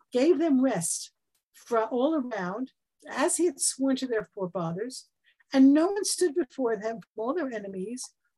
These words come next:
All their enemies God gave in their hands. Pasuk Mem Hey. Lo nafal davar mikol hadavar hatov asher diber Hashem al Beit Yisrael hakol ba.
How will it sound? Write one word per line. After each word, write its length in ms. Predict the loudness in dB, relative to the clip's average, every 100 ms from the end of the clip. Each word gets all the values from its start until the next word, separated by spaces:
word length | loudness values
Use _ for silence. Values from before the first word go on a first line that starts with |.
| _
All 260 | 2 6 8
their 200 | 6 0
enemies 420 | -2 0 0 0 -4
God 320 | -4 -4 0
gave 200 | -2 -2
in 100 | -4
their 160 | -4 -6
hands. 420 | -8 -10 -10 -12 -4
Pasuk 300 | -2 -2 -4
Mem 280 | -4 -4 -4
Hey. 340 | -4 -4 -6 -12 _ _ _ _ _ -6
Lo 340 | 4 6 8 8 6
nafal 520 | 2 0 -4 0 0
davar 640 | 2 0 0 -2 -2 -2 -4
mikol 480 | -6 -6 -2 -2 -2
hadavar 400 | -4 -2 -2 -2
hatov 320 | -6 -6 -6
asher 200 | -4 -4
diber 320 | -4 -4 -6
Hashem 280 | -6 -10 -8
al 60 | -6
Beit 260 | -6 -8 -10
Yisrael 380 | -8 -6 -8 -10
hakol 520 | -16 -14 -8 -6 -6 -10 _ _ _ _ _ _ -8
ba. 180 | -8